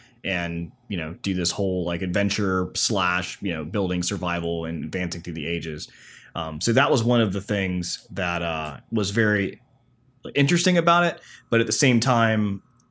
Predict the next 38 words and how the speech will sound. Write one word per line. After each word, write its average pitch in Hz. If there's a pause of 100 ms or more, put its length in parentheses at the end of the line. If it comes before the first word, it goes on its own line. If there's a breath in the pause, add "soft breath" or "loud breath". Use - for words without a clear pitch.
like, 95
I 117
think 147
watching 120
Demiran 110
play 101
it, 90
and 104
as 101
a 92
group, 117
even 110
not 104
playing 110
it, 98
but 95
just 92
watching 101
him 117
play 82
it, 78 (360 loud breath)
um, 87
it 147
was 131
entertaining. 101 (760 loud breath)
Uh, 87
I 113
could 117
see -
this 139
being 127
entertaining 113 (120)
with, 107
like, 101
me 110
playing 120
with 90
people. 82